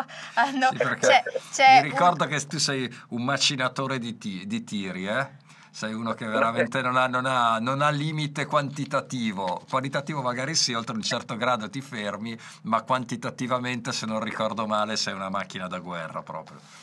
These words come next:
Speaker 2: Quanti tiri
Speaker 3: Beh,
Speaker 2: riesci a
Speaker 3: dai.
Speaker 2: fare al giorno?
Speaker 3: Come, scusa,
Speaker 2: Quanti
Speaker 3: quanti?
Speaker 2: tiri riesci a fare al giorno?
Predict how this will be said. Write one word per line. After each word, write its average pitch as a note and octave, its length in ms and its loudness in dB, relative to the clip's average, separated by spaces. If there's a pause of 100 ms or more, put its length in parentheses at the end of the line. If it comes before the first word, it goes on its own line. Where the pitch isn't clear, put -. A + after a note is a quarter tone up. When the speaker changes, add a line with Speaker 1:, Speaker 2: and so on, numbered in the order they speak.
(180)
Speaker 2:
Quanti C3+ 260 -2
tiri D3 200 2
Speaker 3:
Beh, - 80 4
Speaker 2:
riesci C3+ 180 4
a - 20 4
Speaker 3:
dai. - 80 0
Speaker 2:
fare C3+ 180 4
al A2 60 0
giorno? F2+ 480 -4 (1120)
Speaker 3:
Come, D3 200 -4
scusa, E3+ 340 -2
Speaker 2:
Quanti D3 380 2
Speaker 3:
quanti? - 0 -
Speaker 2:
tiri D#3+ 280 -4
riesci D3+ 260 0
a C#3 40 4
fare C3+ 300 2
al F#2+ 80 -2
giorno? E2+ 540 -8